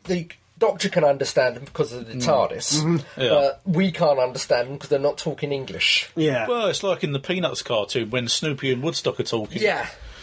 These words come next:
Speaker 1: yeah.
Speaker 2: I mean, sort of Snoopy just thinks, yeah, whereas Woodstock, you know, sort of, uh, speaks.
Speaker 1: Yeah, and you've got
Speaker 3: Ah,
Speaker 1: those
Speaker 2: And they,
Speaker 3: okay.
Speaker 2: yet they automatically understand each
Speaker 1: Yeah.
Speaker 2: other. Yeah.
Speaker 1: Yeah.
Speaker 3: Hmm.
Speaker 1: There you go. There's the poster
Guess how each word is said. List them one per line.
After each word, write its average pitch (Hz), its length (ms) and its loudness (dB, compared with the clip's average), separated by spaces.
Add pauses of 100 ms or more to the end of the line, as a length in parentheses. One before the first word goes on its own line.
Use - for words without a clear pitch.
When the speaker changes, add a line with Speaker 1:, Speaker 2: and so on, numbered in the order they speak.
Speaker 1:
yeah. 151 300 0
Speaker 2:
I 143 40 -2
mean, 151 140 0
sort 139 200 0
of - 40 2
Snoopy 170 320 0
just - 220 0
thinks, 104 480 -2 (280)
yeah, 127 140 0
whereas 117 300 -4
Woodstock, 139 480 -2
you 156 80 -8
know, 123 60 -6
sort 113 220 -4
of, 117 260 0
uh, 143 140 -16
speaks. - 560 -4
Speaker 1:
Yeah, 156 240 0
and 135 140 -8
you've 139 120 -8
got - 120 0
Speaker 3:
Ah, 131 60 -6
Speaker 1:
those 175 200 2
Speaker 2:
And 156 80 -2
they, 156 60 0
Speaker 3:
okay. 131 140 -4
Speaker 2:
yet 165 160 -2
they 160 100 0
automatically 143 480 -4
understand 139 460 -2
each 120 140 -2
Speaker 1:
Yeah. 156 180 0
Speaker 2:
other. 110 100 -2 (140)
Yeah. 127 260 0
Speaker 1:
Yeah. 127 220 2 (1120)
Speaker 3:
Hmm. 147 440 -2
Speaker 1:
There 220 160 2
you 202 80 4
go. - 160 0
There's 233 220 4
the 214 60 -4
poster 220 460 0